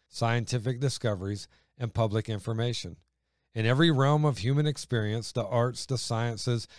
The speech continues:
in culture, and in the natural phenomena, greater advancement has been made in the past fifty years than during all previous recorded human history.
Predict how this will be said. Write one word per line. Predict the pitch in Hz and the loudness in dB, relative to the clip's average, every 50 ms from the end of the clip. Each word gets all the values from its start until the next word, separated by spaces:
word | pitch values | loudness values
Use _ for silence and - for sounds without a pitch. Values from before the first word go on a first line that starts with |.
| - _ _ | -20 _ _
in | 117 117 123 131 131 | -4 -2 0 0 0
culture, | - - 120 117 113 - - 120 120 123 | 2 2 2 2 2 0 0 0 0 0
and | 117 117 113 120 127 120 | 0 0 0 0 0 0
in | 120 123 127 | -2 -2 0
the | 131 | 0
natural | 123 120 120 120 120 - 139 131 | 0 0 0 0 0 0 0 0
phenomena, | - - 143 139 131 113 104 98 101 95 95 92 98 101 - - - - _ _ | 0 0 -2 0 0 0 0 -2 -2 -4 -4 -2 -4 -4 -6 -10 -18 -20 _ _
greater | - - 113 117 120 123 139 139 | -6 0 2 4 6 6 6 4
advancement | 139 127 107 117 113 113 113 - - 123 113 | 4 4 2 0 0 0 -2 -2 -2 -2 -2
has | 104 113 117 | 0 -2 -2
been | 104 120 123 120 | 0 -2 -2 -2
made | 107 104 104 110 104 110 | -2 -2 -2 -2 -2 -2
in | 110 | -4
the | 117 110 | -4 -6
past | - - 110 107 107 101 - | -4 -4 -2 -2 -2 -4 -4
fifty | - 127 117 - 139 139 | -4 -4 -4 -2 -2 -2
years | 127 110 104 104 107 98 | 0 0 0 0 -2 -2
than | 101 110 104 95 | -4 -4 -4 -2
during | 107 107 107 110 113 117 | -2 -2 -2 -2 -4 -4
all | - 107 107 107 104 | -2 0 0 0 0
previous | - - 113 110 107 98 104 107 107 - - | -2 -2 0 0 0 0 0 -2 -2 -2 -4
recorded | 117 101 - - 107 107 107 101 82 | -6 -6 -4 -4 -2 -2 -2 -4 -6
human | 80 98 98 98 101 | -6 -8 -6 -6 -6
history. | 95 90 98 92 - - - 87 80 76 - | -6 -6 -6 -8 -8 -10 -12 -14 -14 -14 -18